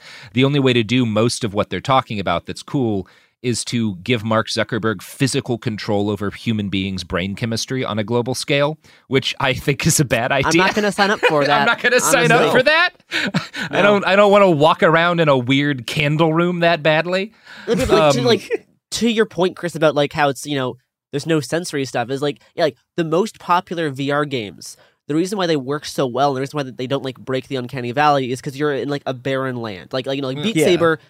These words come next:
Speaker 2: you're not in a place, you know, you're
Speaker 1: Yeah.
Speaker 2: in the, in the game interface. For, like, for Superhot, you're in, like, whitewashed, abstract, like, concrete
Speaker 3: Yeah,
Speaker 2: spaces,
Speaker 3: yeah.
Speaker 2: right? So, like, there's nothing, there is nothing to smell or feel, so, like, you don't feel like you're missing anything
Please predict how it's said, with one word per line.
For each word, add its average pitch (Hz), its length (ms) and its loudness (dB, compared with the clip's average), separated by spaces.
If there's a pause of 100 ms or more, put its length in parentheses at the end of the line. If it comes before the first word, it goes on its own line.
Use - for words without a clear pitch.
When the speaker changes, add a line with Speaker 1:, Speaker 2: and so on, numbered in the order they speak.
Speaker 2:
you're 147 120 -4
not 160 160 -2
in 147 80 -6
a 120 40 -8
place, - 720 -8
you 131 120 -4
know, 139 100 0
you're 135 160 -2
Speaker 1:
Yeah. 175 140 0
Speaker 2:
in 147 80 -2
the, 139 160 -2
in 147 180 -4
the 147 80 -2
game 139 180 -4
interface. 127 300 -6 (240)
For, 156 160 0
like, 151 180 -2 (280)
for 160 260 -2 (140)
Superhot, 160 560 0 (260)
you're 175 220 0
in, 196 180 0
like, 175 240 0 (380)
whitewashed, 156 1000 0 (140)
abstract, 147 840 -2
like, 135 240 -6
concrete 160 560 -4
Speaker 3:
Yeah, 123 140 0
Speaker 2:
spaces, 127 440 -2
Speaker 3:
yeah. 95 60 -4
Speaker 2:
right? 165 200 2
So, 202 100 -2
like, 196 140 4 (200)
there's 202 120 -2
nothing, 269 280 2
there 202 160 0 (100)
is 254 160 -4
nothing 226 240 -2
to 175 60 -6
smell 180 260 -2
or 165 60 0
feel, 208 320 2
so, - 100 -4
like, 165 160 -2
you 175 160 -2
don't 220 180 2
feel 233 120 2
like - 100 -2
you're 180 100 -2
missing 190 320 -4
anything 135 440 -4